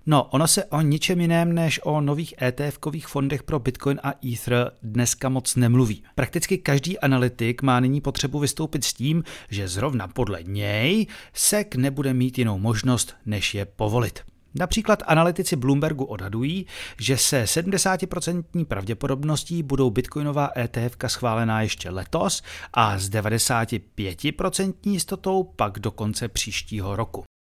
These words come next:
Proč taková jistota? No, významně tomu pomohlo rozhodnutí amerického soudu ve sporu společnosti Grayscale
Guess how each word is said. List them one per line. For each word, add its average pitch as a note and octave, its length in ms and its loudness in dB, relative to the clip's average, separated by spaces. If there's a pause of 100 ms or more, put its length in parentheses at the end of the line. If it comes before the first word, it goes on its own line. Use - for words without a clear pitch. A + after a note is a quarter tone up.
(260)
Proč - 240 0
taková F#3 320 4
jistota? E3+ 500 2 (160)
No, C3+ 280 6
významně G3 420 2
tomu F#3 260 2
pomohlo E3 460 4
rozhodnutí D3+ 580 0
amerického D#3 680 0
soudu A#2 560 0
ve B2 140 -2
sporu C#3+ 480 0
společnosti C3+ 680 -2
Grayscale B2 680 0